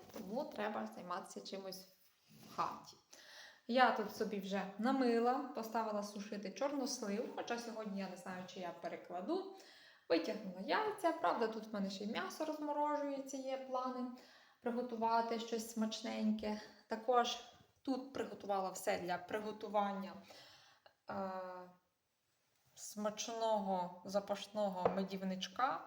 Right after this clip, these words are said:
Щось так з чорносливом мені захотілося. Зрізала собі квіточки. Троянду і так треба було обрізати. А я думаю, обріжу все. Цвіт не чекаю, поки почне опадати.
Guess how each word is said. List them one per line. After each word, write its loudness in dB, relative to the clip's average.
Щось -10
так -6
з -10
чорносливом -2
мені -4
захотілося. -4
Зрізала -2
собі -6
квіточки. 0
Троянду 6
і 2
так 2
треба 4
було 0
обрізати. 2
А 2
я 2
думаю, -6
обріжу 0
все. 2
Цвіт -8
не -4
чекаю, -2
поки -2
почне -6
опадати. -2